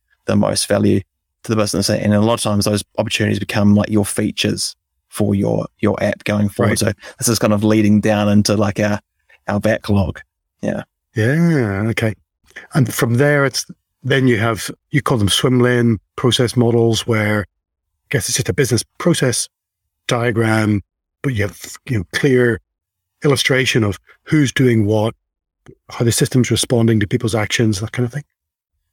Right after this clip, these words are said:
Speaker 1: Yeah, so I, this, the, I guess the way that I do, and I guess business process diagrams again is another one where people have all different ways of doing it, right? But I like to have it very well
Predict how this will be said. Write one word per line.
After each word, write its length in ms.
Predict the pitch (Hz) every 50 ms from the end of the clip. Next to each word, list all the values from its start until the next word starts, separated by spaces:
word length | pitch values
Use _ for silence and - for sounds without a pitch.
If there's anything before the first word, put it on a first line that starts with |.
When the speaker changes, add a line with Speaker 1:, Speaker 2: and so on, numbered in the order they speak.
| _ _ _ -
Speaker 1:
Yeah, 260 | 147 147 139 123 123
so 140 | 120 139 -
I, 140 | - 139 - - _ - -
this, 200 | 139 135 - - - -
the, 200 | - - - - - -
I 80 | 127
guess 120 | 139 139 -
the 80 | 147
way 100 | 127 131
that 80 | 127 123
I 120 | 117 107
do, 460 | 104 - 117 107 110 107 107 104 98 101 - -
and 120 | - 104
I 60 | 113
guess 220 | 117 120 117 - -
business 260 | - 110 101 110 104
process 260 | - 113 104 98 -
diagrams 420 | - 110 107 104 107 104 101 - -
again 280 | 101 101 107 107 104
is 60 | 101
another 260 | 104 110 107 104 104 104
one 220 | 104 104 104 104
where 260 | 104 104 104 104 101 - - _ _ _ _
people 220 | - 110 - 107 107
have 160 | 107 101 104
all 140 | 101 110 110
different 300 | 98 101 - - 95 101
ways 200 | 104 101 101 -
of 120 | 101 95
doing 280 | - 107 104 104 104 104
it, 120 | 104 95
right? 240 | 107 107 107 107 -
But 80 | 110
I 120 | 110 113 117
like 200 | 117 117 110 92
to 220 | - 117 107 104 101 - _ _ _ _ _ _ _ _ _
have 100 | - 107
it 60 | 107
very 200 | 107 117 123 117 117
well 380 | 113 110 107 107 104 104 -